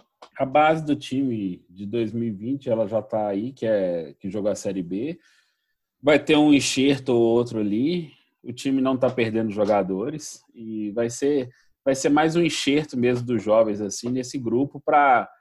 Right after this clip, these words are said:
até pra, se precisar de algum momento se livrar dos jogadores mais caros, já ter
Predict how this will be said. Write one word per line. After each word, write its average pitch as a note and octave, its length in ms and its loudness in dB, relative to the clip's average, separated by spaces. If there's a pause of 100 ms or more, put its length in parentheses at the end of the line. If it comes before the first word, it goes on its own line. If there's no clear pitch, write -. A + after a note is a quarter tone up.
(200)
até C#3 220 -6
pra, C#3+ 420 2 (140)
se - 180 -4
precisar C#3 540 2
de B2+ 80 2
algum C3+ 160 2
momento B2 400 -2
se A#2 260 -8
livrar C#3+ 420 2
dos G2+ 460 -8
jogadores A2 460 2
mais G2+ 260 -10
caros, C3 360 0
já A#2+ 120 0
ter C3 420 -4